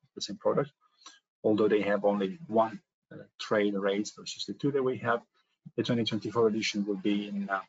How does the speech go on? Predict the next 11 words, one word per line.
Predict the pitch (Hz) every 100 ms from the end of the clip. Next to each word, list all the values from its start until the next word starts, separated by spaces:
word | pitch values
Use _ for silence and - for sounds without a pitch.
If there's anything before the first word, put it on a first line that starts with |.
| _ _ _ _ _
uh, | 117 101
France, | - - 110 175 185 - _ _
not | 113 - -
far | 107
from, | 104 117 104 101
from | - 104
Annecy. | 104 98 - 131 143 _ _ _ _ _ -
Um, | 107 107 107 - -
and | - 127
we | 131
are | 131 117